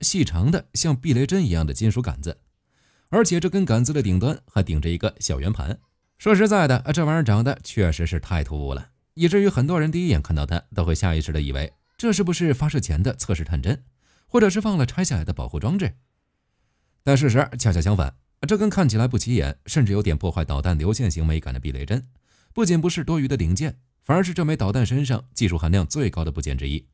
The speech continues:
它的学名叫做气动减阻杆，是法国工程师为了突破导弹射程极限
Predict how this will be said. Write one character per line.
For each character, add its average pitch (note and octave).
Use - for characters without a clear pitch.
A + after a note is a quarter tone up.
它 D3
的 D3+
学 C#3
名 C#3
叫 C3
做 A2+
气 C3
动 G2
减 F2+
阻 G2
杆， -
是 F3+
法 B2+
国 D3+
工 D#3
程 C#3+
师 D3+
为 A2
了 F2+
突 -
破 F#2+
导 D#2
弹 F#2
射 E2
程 E2+
极 D2
限 B2